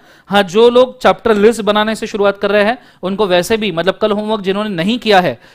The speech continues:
उनको आज वैसे भी तीन बार चैप्टर लिस्ट बनानी है, तो उसके अंदर उनको याद करना पड़ेगा। तो रहा I guess उन्हीं का होगा, इनकम्प्लीट सिर्फ उन्हीं का होगा जो लोगों ने चैप्टर लिस्ट अभी बनाना शुरू किया होगा।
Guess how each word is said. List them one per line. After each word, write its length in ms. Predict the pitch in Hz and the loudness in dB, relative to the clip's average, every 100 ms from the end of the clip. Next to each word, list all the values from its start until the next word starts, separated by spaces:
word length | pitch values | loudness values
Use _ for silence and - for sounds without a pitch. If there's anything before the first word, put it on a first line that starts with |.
| - | -8
उनको 200 | 180 190 | -2 0
आज 160 | 196 | 2
वैसे 220 | 180 175 220 | 0 0 -2
भी 100 | 233 | -4
तीन 220 | 208 208 | -6 0
बार 140 | 208 | 0
चैप्टर 280 | 208 185 202 | 0 -6 -4
लिस्ट 220 | 208 196 | -4 -2
बनानी 220 | 185 185 | -2 -4
है, 80 | 202 | -4
तो 100 | 208 | -6
उसके 220 | 190 - | -8 -6
अंदर 160 | 190 185 | -4 -4
उनको 200 | 180 185 | -4 0
याद 200 | 175 147 | 0 0
करना 220 | 156 143 | -2 -4
पड़ेगा। 260 | 131 123 107 _ _ _ _ - | -6 -8 -10 _ _ _ _ 0
तो 80 | 185 | 4
रहा 420 | 175 170 190 269 208 | 6 6 6 6 6
I 120 | 220 | 2
guess 240 | 226 247 | 2 0
उन्हीं 200 | 220 220 | -2 -2
का 140 | 247 277 | 4 4
होगा, 240 | 226 170 | 4 2
इनकम्प्लीट 540 | 156 190 214 202 226 214 | 2 0 -4 -4 -6 -2
सिर्फ 300 | 240 - 180 | -4 -4 -4
उन्हीं 220 | 196 240 | -2 2
का 120 | 269 | 2
होगा 280 | 214 180 220 - _ - 180 | 4 2 2 -2 _ -18 -12
जो 420 | 185 175 262 302 | -10 -2 2 4
लोगों 340 | 269 240 220 | 6 4 4
ने 140 | 226 254 | 0 -4
चैप्टर 480 | - 214 208 - 320 | 0 0 2 2 4
लिस्ट 240 | 339 - | 4 2
अभी 160 | 262 262 | 0 2
बनाना 300 | 233 220 208 | 2 0 -2
शुरू 200 | 202 170 | -6 -4
किया 180 | 151 | -2
होगा। 240 | 139 117 | -4 -6